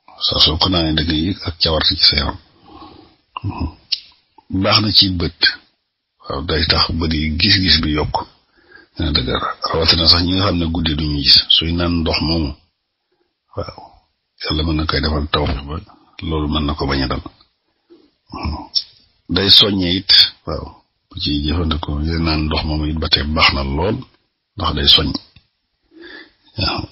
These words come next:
day dindi miir, ñi nga xam ne dañuy miir, suñ koy naan moom itam miir moom yëpp day wàññi ko. Hmm. Day dindi yoonu coono yi,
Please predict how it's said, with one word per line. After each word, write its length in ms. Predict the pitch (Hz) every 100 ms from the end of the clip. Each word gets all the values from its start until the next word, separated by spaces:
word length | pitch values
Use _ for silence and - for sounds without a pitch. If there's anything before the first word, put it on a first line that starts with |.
| _
day 220 | - 107 117
dindi 240 | 117 107 101
miir, 300 | 98 95 82 - - -
ñi 120 | - 92
nga 100 | 92
xam 140 | 90
ne 60 | 90
dañuy 280 | 85 85 85
miir, 300 | 82 85 73 - - _ -
suñ 240 | - 90
koy 220 | 85 76
naan 240 | 78 82 78
moom 180 | 80 76
itam 180 | 73 73 78
miir 200 | 80 80
moom 200 | 73 73 73
yëpp 180 | 78 90
day 140 | 80
wàññi 280 | 73 71 78
ko. 100 | - _ _ _ _ _ _ _ _ - _
Hmm. 280 | - 69 71 - _ - - -
Day 180 | 80 80
dindi 240 | 82 80 80
yoonu 220 | 82 80 76 -
coono 340 | - 98 87
yi, 120 | 71